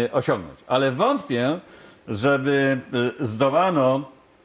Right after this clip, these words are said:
e, dokonać, e, jakichś bardzo istotnych zmian politycznych i instytucjonalnych w skali, e, całej Unii obejmującej wszystkie państwa członkowskie, a więc nie tylko,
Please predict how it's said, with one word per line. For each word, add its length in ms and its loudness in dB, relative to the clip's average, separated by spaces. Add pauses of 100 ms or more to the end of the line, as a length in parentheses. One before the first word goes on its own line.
(580)
e, 180 0
dokonać, 800 0
e, 180 0
jakichś 260 -2
bardzo 280 2
istotnych 480 -4
zmian 260 0
politycznych 680 -2
i 40 0
instytucjonalnych 880 -2
w 40 -14
skali, 460 -2 (180)
e, 280 -6 (260)
całej 360 0
Unii 220 -2
obejmującej 540 -4
wszystkie 280 -8
państwa 260 -4
członkowskie, 460 -8
a 40 -2
więc 160 -10
nie 100 -8
tylko, 320 -6